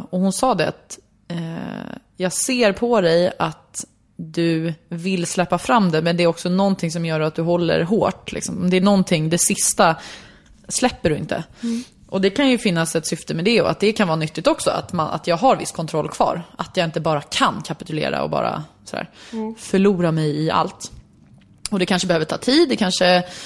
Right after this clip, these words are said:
Speaker 1: behöver gå i doser och sådär. Ehm, men hon sa att du kan bara så här, när du väl liksom sitter där och gråter och hamnar i det här, försök att bara så här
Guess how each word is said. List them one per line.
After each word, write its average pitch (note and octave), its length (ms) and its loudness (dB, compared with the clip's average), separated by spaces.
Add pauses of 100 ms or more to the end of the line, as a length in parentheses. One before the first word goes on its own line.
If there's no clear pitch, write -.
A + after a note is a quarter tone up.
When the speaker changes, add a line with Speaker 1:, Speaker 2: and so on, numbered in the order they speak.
(320)
Speaker 1:
behöver F#3+ 460 4
gå F3 220 2
i E3+ 40 0
doser E3 420 0
och F3 60 -4
sådär. A#3 260 2 (160)
Ehm, E3 580 -4 (360)
men F#3+ 240 0
hon G3 160 4
sa G3 340 4
att - 340 -6 (800)
du G#3 120 -6
kan A3 200 0
bara G3+ 260 6
så G3 120 0
här, F#3 40 2
när G#3+ 320 4
du G#3 100 4
väl E3+ 460 4 (200)
liksom F3+ 280 -8
sitter G#3 320 -6
där E3+ 120 2
och E3+ 100 0
gråter A3 580 4
och F3+ 80 2
hamnar G3+ 360 2
i F3+ 100 4
det D#3+ 60 0
här, E3 280 2 (1300)
försök C#4+ 460 2
att A#3 60 -2
bara B3+ 180 4
så - 140 -2
här F#3+ 280 2